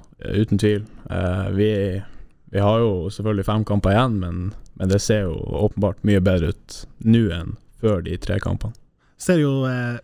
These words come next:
Speaker 2: Instagram-kontoen som vi har skrytt av tidligere, eh, den som heter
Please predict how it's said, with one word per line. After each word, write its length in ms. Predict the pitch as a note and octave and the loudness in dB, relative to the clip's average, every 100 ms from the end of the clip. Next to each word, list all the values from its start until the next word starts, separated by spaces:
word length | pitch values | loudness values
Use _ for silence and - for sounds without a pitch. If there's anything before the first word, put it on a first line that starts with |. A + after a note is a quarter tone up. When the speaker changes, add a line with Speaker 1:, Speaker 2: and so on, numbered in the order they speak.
| _ D#3 | _ 0
Speaker 2:
Instagram-kontoen 880 | D3+ - D#3+ D3+ D3+ D#3 C3 A#2 G#2+ | 0 2 2 2 2 2 2 0 -4
som 140 | B2+ | 0
vi 60 | B2 | 0
har 100 | A2+ | 0
skrytt 300 | - C#3 A#2+ | 0 0 0
av 180 | G#2+ A2 | -4 -4
tidligere, 640 | - C3+ C3 G#2 G2+ G2+ G2 G2 G2 F#2+ F2+ C#2 C#2+ - | -2 0 0 -2 -4 -6 -6 -8 -12 -14 -16 -16 -16 -12
eh, 60 | A2 | -4
den 180 | B2 | -2
som 100 | A#2+ | 0
heter 360 | A#2+ A#2+ G#2+ | 0 -2 -4